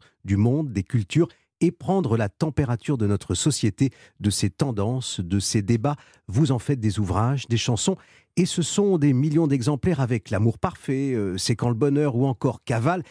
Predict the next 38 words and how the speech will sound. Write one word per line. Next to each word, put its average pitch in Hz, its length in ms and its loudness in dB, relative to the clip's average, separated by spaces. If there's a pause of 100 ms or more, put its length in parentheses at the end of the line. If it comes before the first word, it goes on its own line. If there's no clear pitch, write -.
(200)
mais 147 280 2
aussi 127 260 -2
plus - 220 0
récemment, 139 460 0 (400)
Ces 139 300 2
jours 127 400 2
qu'on 113 160 0
a 101 80 2
presque - 320 -2
oubliés. 95 380 -2 (180)
Lorsque - 300 -2
vous 87 220 -2
chantez, 190 500 -2
ce - 160 -4
sont 107 260 -2
les 95 200 0
romans 170 320 0
de 135 80 -4
la 139 100 0
vie 123 220 -2 (340)
que - 80 4
l'on 113 220 2
entend. 95 280 0 (260)
Lorsque 131 340 0
vous 98 400 0
écrivez 143 380 0
des 117 100 2
livres, 170 240 0 (100)
ce - 220 0
sont 123 300 0
des 101 240 0
chansons 175 580 -2
qui - 180 -10
font 117 200 0
rimer 120 280 2
vos 120 120 0
histoires. 104 520 -2 (300)
Cali, 123 300 -2